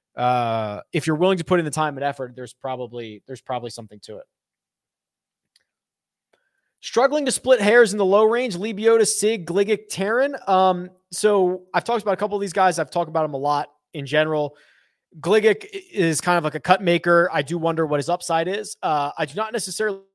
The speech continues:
worry about the upside of Ca-, of Callum Tarren or Grayson Sig. Uh, Grayson Sig's made four cuts in a row. All of them are top twenty-sevens. He's coming off a T seven. He seems to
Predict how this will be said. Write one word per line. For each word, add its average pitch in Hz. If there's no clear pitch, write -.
worry 165
about 165
the 160
upside 151
of -
Ca-, 147
of 143
Callum 147
Tarren 147
or 139
Grayson 135
Sig. 214
Uh, 151
Grayson 202
Sig's 196
made 170
four 190
cuts 175
in 147
a 139
row. 208
All 170
of 165
them 165
are 151
top 151
twenty-sevens. 185
He's 139
coming 151
off 139
a 123
T -
seven. 185
He 147
seems 180
to 151